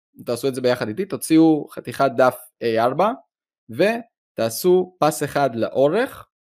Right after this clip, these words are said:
באמצע, ופס אחד לרוחב באמצע. ככה שהדף שלכם בעצם מחולק לארבע קוביות.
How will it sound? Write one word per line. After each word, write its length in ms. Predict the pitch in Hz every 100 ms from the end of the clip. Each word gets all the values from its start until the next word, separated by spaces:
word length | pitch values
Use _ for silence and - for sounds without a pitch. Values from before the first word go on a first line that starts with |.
| _ 123
באמצע, 520 | 120 131 139 - 240 127
ופס 320 | - 160 165
אחד 260 | 170 160
לרוחב 500 | 127 117 127 - 127
באמצע. 420 | 113 95 113 107 - _ _ _ -
ככה 200 | 156 175
שהדף 340 | 147 135 160
שלכם 360 | 180 185 202 147
בעצם 260 | 139 151
מחולק 460 | 127 - 131 147 147
לארבע 580 | 143 156 - 123 131 131
קוביות. 460 | 123 110 101 -